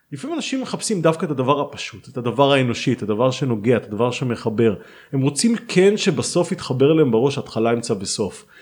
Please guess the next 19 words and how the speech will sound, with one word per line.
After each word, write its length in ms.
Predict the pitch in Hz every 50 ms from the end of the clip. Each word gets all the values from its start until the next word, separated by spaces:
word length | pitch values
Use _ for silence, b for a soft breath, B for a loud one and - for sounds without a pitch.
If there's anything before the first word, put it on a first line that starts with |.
| B B B 160
משהו 260 | 170 165 - 220 190
לא 80 | 202
יכול 180 | 202 208 - 220
להיות 120 | 214 -
מופרע 420 | 202 180 - - - 156 156 151 147
מדי, 380 | 143 135 120 110 101 95 95 92 - -
יש 140 | 160 160 -
סיבה 460 | - - 185 156 123 120 147 165 180
לצורה. 520 | 180 165 170 - - 131 110 120 117 98 - - - _ _ _ _ _ _ -
זה 180 | 120 107 120 117
נכון 400 | 110 101 - - 156 156 160 156
שרוצים, 500 | - 156 120 110 110 - - 160 151 120
היום 180 | 107 123 131
נורא 180 | 127 113 120 127
באופנה 300 | 123 117 - - - 120
לשבש 500 | 110 104 - - 127 - - 123 113 -
כל 140 | - 120 107
מיני 160 | 107 107 101
דברים. 260 | 95 98 98 98 92